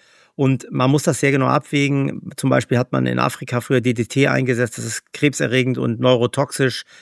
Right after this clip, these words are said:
Das hat dann auch schreckliche Folgen für die Menschen gehabt. Dann hat man es wieder abgeschafft. Man muss das sehr gut überlegen. Das aus meines Wissens nach, aber ich bin kein Tropenmediziner,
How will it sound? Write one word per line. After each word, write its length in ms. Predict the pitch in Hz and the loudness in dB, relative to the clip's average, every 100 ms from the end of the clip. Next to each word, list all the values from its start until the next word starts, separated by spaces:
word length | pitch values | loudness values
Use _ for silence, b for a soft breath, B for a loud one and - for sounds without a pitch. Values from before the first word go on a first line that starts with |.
| B | B
Das 140 | - 120 | -4 -2
hat 120 | 127 | 0
dann 100 | 127 | 0
auch 80 | 123 | 0
schreckliche 380 | - 143 127 120 | -2 -4 -4 -2
Folgen 320 | 131 131 127 | 4 4 2
für 100 | - | -2
die 100 | 120 | 0
Menschen 320 | 127 143 147 | 0 0 -2
gehabt. 220 | 127 120 | -2 -2
Dann 80 | 117 | -2
hat 80 | 131 | -2
man 80 | 127 | -4
es 80 | |
wieder 140 | - 131 | -2 -2
abgeschafft. 640 | 147 - 127 131 127 - _ b b b | -2 -2 -2 0 -2 -4 _ b b b
Man 220 | b 131 143 | b 0 2
muss 180 | 156 | 2
das 140 | - 123 | 0 0
sehr 180 | 143 143 | 2 2
gut 160 | 151 | -2
überlegen. 640 | 135 131 123 135 143 143 135 b b b | -4 -2 0 0 0 -2 -4 b b b
Das 200 | - 135 | -4 -2
aus 220 | - 117 117 | -4 -6 0
meines 340 | 123 190 165 | 2 4 2
Wissens 200 | 156 143 | 0 -2
nach, 80 | 139 | -2
aber 140 | 127 | -2
ich 60 | 123 | -4
bin 120 | 135 | -4
kein 200 | 123 135 | 0 -2
Tropenmediziner, 1000 | - 143 147 123 117 107 - 120 110 107 | 2 0 0 -2 -4 -8 -8 -6 -6 -8